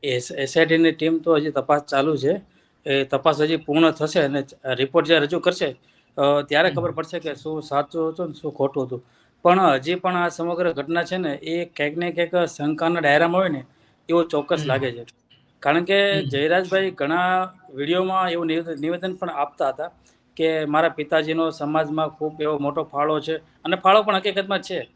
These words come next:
Speaker 1: માયાભાઈ સમાજ માટે ખૂબ જ એવા અઢાર વર્ષને સાથે રાખીને કામ કરેલું છે. તો જયરાજભાઈ ઘણી વાર એવું કહેતા હોય કે મારા પિતાજી છે, એને પૂછ્યા વગર પાણી પણ ન પીવાય,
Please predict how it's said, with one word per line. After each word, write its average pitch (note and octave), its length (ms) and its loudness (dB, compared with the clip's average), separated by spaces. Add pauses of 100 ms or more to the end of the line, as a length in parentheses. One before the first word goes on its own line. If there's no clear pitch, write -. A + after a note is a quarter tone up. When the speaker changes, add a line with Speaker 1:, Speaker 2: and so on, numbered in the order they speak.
(340)
Speaker 1:
માયાભાઈ D3+ 340 0
સમાજ D#3+ 280 -4
માટે E3 200 -4
ખૂબ G3+ 260 -2
જ G#3 80 0
એવા G3+ 160 6
અઢાર F#3+ 320 6
વર્ષને G3+ 360 -2
સાથે F3 380 -10 (340)
રાખીને D#3+ 400 -4
કામ D3+ 260 -6
કરેલું D3 340 -8
છે. B2 120 -16 (600)
તો F3+ 100 0 (500)
જયરાજભાઈ F3+ 380 2
ઘણી E3 140 0
વાર F#3 120 0
એવું F#3 160 -4
કહેતા - 240 -2
હોય B2+ 260 -4 (120)
કે D#3+ 300 0
મારા D3 240 -2
પિતાજી D#3+ 480 -6
છે, D#3 280 -6 (360)
એને D#3+ 260 -2
પૂછ્યા F3 360 -4
વગર F3 160 0
પાણી F3 320 0
પણ F3+ 140 0
ન D#3 180 0
પીવાય, B2 340 -8